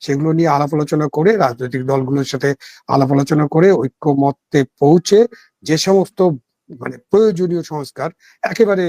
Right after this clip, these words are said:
বেশি প্রয়োজনীয়, সেই সব সংস্কার করে আমাদের একটা নির্বাচনের দিকে যেতে হবে। এবং সেটাই মনে হয় সাধারণ জনগণ চায়,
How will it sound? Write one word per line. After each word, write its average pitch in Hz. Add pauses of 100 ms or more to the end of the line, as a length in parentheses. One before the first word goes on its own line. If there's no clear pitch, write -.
(220)
বেশি 165
প্রয়োজনীয়, 143 (240)
সেই 175
সব 196
সংস্কার 170
করে 180
আমাদের 147
একটা -
নির্বাচনের 110
দিকে 113 (440)
যেতে 156
হবে। 92 (300)
এবং 151
সেটাই 196 (340)
মনে 120
হয় 123
সাধারণ 110
জনগণ 104
চায়, 165